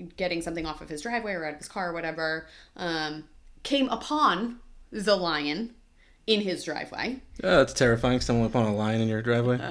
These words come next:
Speaker 1: <laughs> The Lion takes a swing, totally misses the guy. The guy is like, "Get outta here," like, goes inside to, like, get a bat. Um, but when he comes back outside, the Lion's gone, right?
Speaker 2: Okay.
Speaker 1: So we know that,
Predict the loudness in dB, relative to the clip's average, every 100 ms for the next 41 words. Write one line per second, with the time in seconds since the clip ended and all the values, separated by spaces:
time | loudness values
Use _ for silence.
0 | -6 -6 -6 -10 -16 -18 -4 -2 0 2
1 | 2 2 0 -2 -6 -10 -20 _ -20 -6
2 | 0 2 2 2 2 0 0 0 -2 -4
3 | -10 -20 _ -20 _ _ -20 -10 0 2
4 | 4 2 2 0 -2 -2 -4 -4 -8 -12
5 | -16 -20 -20 -20 -20 -12 -4 2 2 2
6 | 0 -4 -10 -2 4 6 6 2 4 2
7 | 2 -4 -2 2 6 8 8 4 2 2
8 | 2 0 -2 -2 -2 0 0 2 0 0
9 | -4 -2 0 2 4 4 4 4 2 -4
10 | -16 -20 -2 0 2 2 2 2 2 0
11 | 0 0 0 -2 -4 -8 -10 -12 -12 -2
12 | -2 -2 -6 _ _ -10 -6 -2 -4 -6
13 | -10 -2 0 2 4 4 4